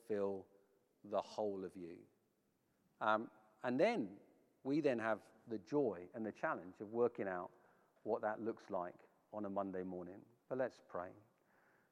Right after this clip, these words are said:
So, Father, we, we thank you for these ancient words that speak very clear truth into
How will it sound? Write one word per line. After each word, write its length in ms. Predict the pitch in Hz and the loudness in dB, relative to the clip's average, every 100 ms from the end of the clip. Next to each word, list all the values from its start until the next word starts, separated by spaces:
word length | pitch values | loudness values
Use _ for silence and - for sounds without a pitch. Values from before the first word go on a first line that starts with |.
| - | 2
So, 140 | 151 | 4
Father, 300 | 143 156 156 | 10 10 10
we, 280 | 147 143 139 - - - _ _ _ | 8 4 2 -6 -18 -20 _ _ _
we 120 | 147 | -2
thank 420 | 135 - 170 - - | 4 8 8 6 -2
you 160 | 92 107 | -8 -6
for 80 | 123 | -4
these 240 | 123 113 - | -2 -4 -2
ancient 460 | 139 147 - 120 - | -2 -2 -4 -6 -4
words 560 | 98 92 104 135 - - _ - _ _ _ _ - | -4 -2 -2 -4 -8 -12 _ -20 _ _ _ _ 4
that 160 | 143 | 4
speak 600 | - - - 208 214 - - 135 | 2 -2 4 4 4 -8 -20 2
very 300 | 147 190 196 - | 6 6 4 -2
clear 280 | - 165 143 | 2 4 4
truth 560 | - - 143 90 123 - - _ _ _ _ _ _ _ _ _ _ _ _ - | 2 -2 0 -2 -10 -18 -20 _ _ _ _ _ _ _ _ _ _ _ _ -2
into 580 | 135 131 - 135 131 | 0 0 0 2 2